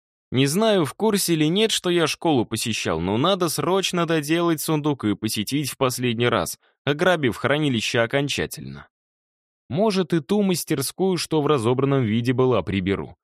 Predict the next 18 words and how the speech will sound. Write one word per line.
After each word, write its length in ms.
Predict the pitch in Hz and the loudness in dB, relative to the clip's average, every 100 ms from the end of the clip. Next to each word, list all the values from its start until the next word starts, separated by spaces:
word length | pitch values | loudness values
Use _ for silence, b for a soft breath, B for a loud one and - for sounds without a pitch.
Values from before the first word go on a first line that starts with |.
| _ _ - | _ _ -4
если 340 | 98 - 90 | -2 0 -2
не 160 | 85 110 | 2 2
выкупили. 640 | 95 71 - 71 62 - _ _ _ _ | 0 -4 -10 -14 -14 -18 _ _ _ _
Три 200 | 143 208 | -2 2
недели 400 | 214 180 208 208 | 2 2 2 2
на 120 | 190 | 2
складе 400 | 160 - 175 143 | 0 0 0 2
магазина 480 | 135 131 139 139 156 | 2 2 2 2 -2
не 260 | 135 120 127 | 0 0 0
был, 220 | 73 - - | -4 -8 -8
не 160 | 117 131 | -2 0
знаю. 540 | 101 101 113 107 - _ _ _ _ | 0 0 0 -2 -6 _ _ _ _
«Всё-таки 580 | - - 165 175 180 185 | -14 -4 -4 -2 -4 -4
старые 420 | 170 - 131 147 | -4 -2 -2 -2
знакомцы 640 | 135 143 139 92 90 85 - | -4 -6 -6 -4 -4 -4 -6
работают», 600 | 85 76 82 - 78 73 | -6 -4 -4 -4 -6 -6
пробормотал 640 | 90 85 85 82 78 78 | -4 -2 -2 -4 -4 -6
я, 300 | 80 117 127 | -2 -2 -2